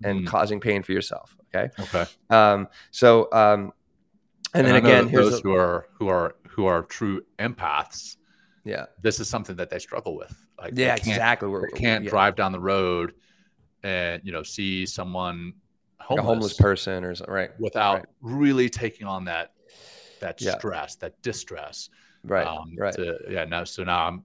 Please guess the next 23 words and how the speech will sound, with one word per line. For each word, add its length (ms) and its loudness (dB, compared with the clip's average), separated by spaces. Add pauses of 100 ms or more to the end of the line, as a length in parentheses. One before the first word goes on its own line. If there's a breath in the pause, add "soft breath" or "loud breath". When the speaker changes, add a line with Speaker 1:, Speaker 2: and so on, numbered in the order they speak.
(120)
Speaker 2:
I'm 120 -10
starting 260 -6
to 40 -12
see 140 -10
the 80 -12
difference 360 -12
here. 300 -12
Speaker 1:
Yeah, 300 2 (240)
and 120 -4
the 60 0
last 300 4
thing 120 -2
it 60 -2
says 220 0
here 120 2
in 80 2
the 60 -4
notes, 300 0
it, 180 -2
it's 180 -8
an 140 -4
underst-, 800 -4
uh, 300 -4